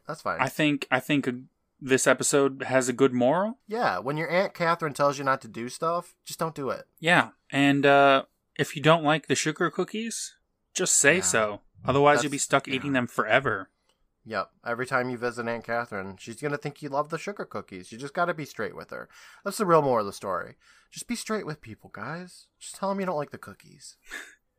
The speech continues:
Speaker 2: And also, don't fucking walk into other people's houses
Speaker 1: Oh my
Speaker 2: uninvited
Speaker 1: God.
Speaker 2: and just start taking stuff. <laughs>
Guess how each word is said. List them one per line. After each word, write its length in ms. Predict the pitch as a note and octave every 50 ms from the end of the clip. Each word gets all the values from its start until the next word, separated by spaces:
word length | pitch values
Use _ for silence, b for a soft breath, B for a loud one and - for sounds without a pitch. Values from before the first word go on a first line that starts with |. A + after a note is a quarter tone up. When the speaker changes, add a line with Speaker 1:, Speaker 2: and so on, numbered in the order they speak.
| _ _ _ _
Speaker 2:
And 140 | C#3+ C#3+ C#3+
also, 540 | D#3 D#3 F3 F3+ - - D#3+ D3+ D3 C3+ - _ _ - -
don't 240 | - D#3+ F3 F#3 D#3+
fucking 760 | - - F3 F3 - - F3 D#3+ D3+ D3+ D3+ D3 - - -
walk 300 | D3 C3 C3+ D3 D3+ -
into 200 | D#3+ C#3+ C3+ -
other 220 | D3 C#3 C3 C#3 C3
people's 320 | - C3+ C3 - C3+ -
houses 460 | - C#3 C#3 C#3+ C#3 - B2 A2+ B2+
Speaker 1:
Oh 60 | A#2 A#2
my 40 |
Speaker 2:
uninvited 560 | A#2+ C3+ C#3 B2+ A#2+ B2+ C3+ C3+ B2+ A#2 A2+ A2+
Speaker 1:
God. 40 | A#2
Speaker 2:
and 80 | A#2+
just 160 | A#2 B2+ B2 -
start 240 | - C3+ C3 B2
taking 420 | - - - C#3+ - - - C3 -
stuff. 560 | - - - - - - - - - - - - - - -
<laughs> 80 | F3+